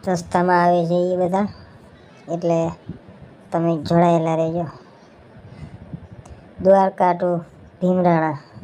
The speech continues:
વીસ કિલોમીટર, મા મોગલનું પ્રાગટ્ય સ્થાન. સૌથી પહેલાં મા મોગલનો અહીંયા જન્મ થયો છે. અહીંથી વધ્યા પછી મા મોગલે એના પરચા પૂર્યા છે.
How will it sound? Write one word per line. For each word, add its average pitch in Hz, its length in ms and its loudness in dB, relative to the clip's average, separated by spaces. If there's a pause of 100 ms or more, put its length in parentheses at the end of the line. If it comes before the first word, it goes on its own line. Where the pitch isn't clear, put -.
(300)
વીસ 175 340 -2
કિલોમીટર, 160 500 -2 (260)
મા 165 220 0
મોગલનું 165 560 0
પ્રાગટ્ય 165 480 0
સ્થાન. 156 440 -6 (760)
સૌથી 196 360 4
પહેલાં 190 320 4
મા 185 200 2
મોગલનો 175 560 2
અહીંયા 170 300 2
જન્મ 165 340 0
થયો 165 220 0
છે. 160 60 0
અહીંથી 170 440 0
વધ્યા 170 460 2
પછી 170 500 -2 (840)
મા 170 160 2
મોગલે 175 680 2
એના 170 220 0
પરચા 170 400 2
પૂર્યા 170 400 4
છે. 185 140 -4